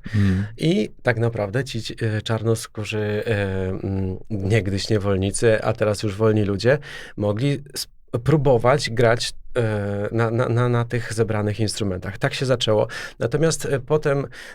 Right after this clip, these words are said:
Speaker 2: tak naprawdę bardzo szybciutko pojawiło się z Europy przy-, e, przyszedł taki instrument jak harmonika ustna. E, m, w kościołach nie było stać, e, w, w tych pierwszych kościołach czarnych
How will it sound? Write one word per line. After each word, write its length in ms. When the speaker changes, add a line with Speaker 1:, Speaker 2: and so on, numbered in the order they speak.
Speaker 2:
tak 140
naprawdę 360
bardzo 360
szybciutko 720
pojawiło 580
się 540
z 140
Europy 420
przy-, 220
e, 40
przyszedł 680
taki 260
instrument 680
jak 260
harmonika 640
ustna. 440
E, 720
m, 180
w 120
kościołach 720
nie 120
było 300
stać, 500
e, 220
w, 40
w 320
tych 240
pierwszych 500
kościołach 600
czarnych 580